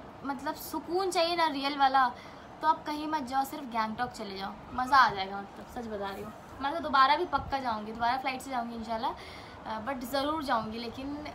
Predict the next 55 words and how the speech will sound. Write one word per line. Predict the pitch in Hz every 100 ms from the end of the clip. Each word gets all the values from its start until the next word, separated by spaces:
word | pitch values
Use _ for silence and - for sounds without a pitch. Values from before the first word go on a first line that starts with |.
| - - - - - - 220
जाऊँगी | 240 240 233 208
यार, | 208 220 - 262
मतलब | 359 302
दोबारा | 339 311 320
तो | 359
जाऊँगी | 294 269 262 247
पक्का। | 247 - 247
मुझे | 247 294
था | 349 370 403 - - - - -
कि | 330 339 339 262
अभी | 277 349
चल | 381 302
जाऊँ, | 277 320 320
पर |
वर्षा | 285 269 294
बोल | 294
रही | 294 294
थी | 294
कि |
"अरे | 277 269
यार | 277 277
अभी | 262 247 269
एक | 269 254 220
वही | 254
जगह | 254 254 262
से | 254
आई | 240 247
हो, |
फिर | 240 269
क्यों | 262 262
जाना | 233 214
है, | 214
दूसरी | 220 240
जगह | 240 233
चलो, | 226 220 269
उसके | 294 285
बाद | 233 226 -
कभी | 220
चलना।" | 220 208 202 202 - - - -
तो | 233 233 233
फिर | 302
कभी | 311 320 320
जाऊँगी, | 294 294 302
but | 294 294
Gangtok | 247 240 269
ज़रूर | 262 240
जाऊँगी, | 233 220 226
मतलब | 233 254 277 - - - 220 214
दिल | 254 277 -
का | 285
सुकून | 285 233 240 254
है | 220
यार | 196 196
वहाँ | 190 190
पर। | 214